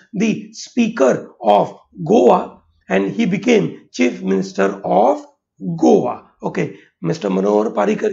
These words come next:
की डेथ होने के बाद, ठीक है, वहां पर इन्होंने बागडोर संभाली है गोवा की। प्रमोद सावंत, coming from B J P, and he is the new chief minister of Goa। Coming to number fourteen, name the state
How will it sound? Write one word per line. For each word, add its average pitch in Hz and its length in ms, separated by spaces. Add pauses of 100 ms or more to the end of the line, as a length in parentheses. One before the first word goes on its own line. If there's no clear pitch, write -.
की 226 140
डेथ - 220
होने 196 220
के 196 180 (120)
बाद, 233 340 (320)
ठीक - 140
है, - 140 (220)
वहां 170 280
पर 226 280 (220)
इन्होंने 190 380 (340)
बागडोर 160 420
संभाली 190 440
है 226 120
गोवा 208 340
की। 247 100 (320)
प्रमोद - 420
सावंत, 92 500 (260)
coming 220 240
from 101 260
B 104 240
J 117 120 (100)
P, 90 80 (420)
and 180 160
he 214 80
is 175 100
the 202 80
new 208 360
chief 240 240
minister 196 580 (220)
of 247 260 (420)
Goa। 147 360 (260)
Coming 247 240
to 254 80
number 214 220
fourteen, 233 520 (200)
name 214 300
the - 100
state - 480